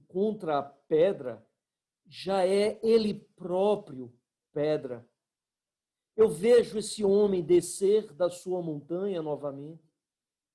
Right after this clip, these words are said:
o mesmo passo pesado e firme, em direção ao tormento do qual ele sabe que não conhecerá jamais o fim.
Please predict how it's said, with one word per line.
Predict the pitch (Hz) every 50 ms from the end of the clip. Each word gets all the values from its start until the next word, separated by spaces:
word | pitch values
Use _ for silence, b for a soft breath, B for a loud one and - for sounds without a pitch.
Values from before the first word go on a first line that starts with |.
| _ - 156
o | 156
mesmo | 147 160 175 190 190 180 170 - 175 165 -
passo | - _ 160 156 160 160 160 147 - - - - 143 _ _
pesado | 170 151 135 - - 151 143 147 156 156 147 139 175 185
e | 160
firme, | - - - - 139 143 151 147 131 139 151 147 - _ _ _ _ _ _ _ _ _ _ _ _
em | 196 196
direção | 160 208 214 196 190 180 - - - 220 220 214
ao | 208 196
tormento | 185 - - 196 180 170 - - 175 170 175 196 214 233 220 226 202
do | 175 165 175
qual | - _ - 180 180 185 185 185
ele | 175 165 156
sabe | - - - - - 170 170 175 175 165 160 165 165 _ _ _ _ _ _ _ _ _ _ _ _ _ _ _ _ _
que | - 170
não | 165 165 170 170
conhecerá | 170 170 170 180 175 170 180 190 190 - - - 185 175 156 147 147 143 139 143 143 - _ _ _
jamais | _ 120 - 156 156 156 143 131 131 131 127 131 117 - 127
o | 127
fim. | 123 _ - _ 135 127 120 123